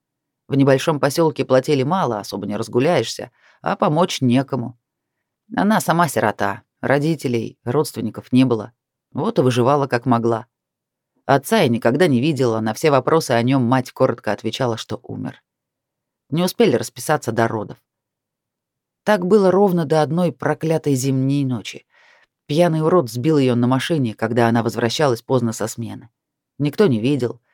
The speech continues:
да и искать особо не стали. Нас с сестрой сразу определили в детский дом. Помню, как сбегал на могилу, как ловили и возвращали назад менты.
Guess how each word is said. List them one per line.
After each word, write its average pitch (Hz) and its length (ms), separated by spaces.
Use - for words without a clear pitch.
да 185 140
и 170 180
искать 190 320
особо 120 280
не 110 120
стали. - 380
Нас 170 220
с - 60
сестрой 185 360
сразу 156 320
определили 139 520
в 113 60
детский 131 360
дом. 107 320
Помню, 123 300
как 107 180
сбегал 135 420
на 131 80
могилу, 120 560
как 120 220
ловили 131 400
и 120 60
возвращали 117 540
назад 120 400
менты. 110 500